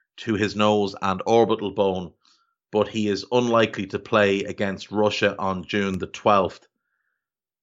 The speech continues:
You would assume if he does play games in this tournament, he's gonna have one of those Phantom of the Opera masks. Um, just have to hope he doesn't take any risks and that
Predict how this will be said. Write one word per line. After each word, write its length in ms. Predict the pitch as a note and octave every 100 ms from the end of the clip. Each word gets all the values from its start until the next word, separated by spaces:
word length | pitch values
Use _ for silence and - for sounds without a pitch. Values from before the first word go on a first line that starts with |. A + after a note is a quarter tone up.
| _ _ _ _ _ _ - D2 -
You 180 | C#3 C3+
would 100 | C3
assume 540 | C3 D#3 F3 E3+ D3+
if 100 | C3+
he 80 | C3
does 300 | A#2 C#3 C3
play 260 | C3+ B2+ A2+
games 380 | A#2 A2+ G#2+ G#2+
in 120 | A2+
this 140 | G2+
tournament, 380 | - A2 G2+ F#2+
he's 100 | F#2+
gonna 140 | G#2
have 160 | G2 G2
one 100 | G2+
of 60 | G2
those 160 | F#2
Phantom 360 | - G#2+ G2+ G#2+
of 120 | F2+
the 100 | G2
Opera 300 | G#2 G#2+ G2+
masks. 680 | F#2+ F#2 F2 - - - - _ _ _ _ _ _ _ _ -
Um, 520 | G2+ G2+ G2+ G2 F#2 _ _ _ _ _ _ _ _ _ _ _ - _
just 180 | - A2
have 220 | A2+ A2
to 80 | -
hope 240 | A2 A2 G#2+
he 40 |
doesn't 280 | G2 G2 G2+
take 240 | G#2+ G2
any 180 | F#2 F#2
risks 480 | F#2+ G#2+ - - -
and 140 | G2
that 260 | G2 F#2